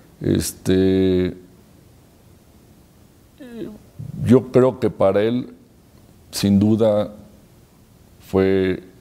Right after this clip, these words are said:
el proyecto, este, el que haya nacido la, el ipader.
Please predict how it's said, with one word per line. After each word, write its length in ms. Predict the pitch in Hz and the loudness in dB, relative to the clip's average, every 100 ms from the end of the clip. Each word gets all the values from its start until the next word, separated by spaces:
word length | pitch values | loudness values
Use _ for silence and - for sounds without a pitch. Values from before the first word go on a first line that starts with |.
| - | -4
el 180 | 98 92 | -2 0
proyecto, 560 | - 87 85 82 - - - - - - - - - _ | -2 -4 -2 -4 -8 -16 -16 -20 -20 -20 -20 -20 -20 _
este, 380 | - 95 - - | -8 -8 -6 -4
el 140 | 87 82 | -4 0
que 120 | 101 | 0
haya 160 | 98 | 0
nacido 440 | 90 85 95 87 85 | -2 -4 -4 -2 0
la, 320 | 82 82 85 - - - - - - - | 0 -2 -4 -10 -20 -20 -20 -20 -20 -12
el 180 | - 90 | -2 -2
ipader. 420 | 95 101 101 123 | 2 2 2 0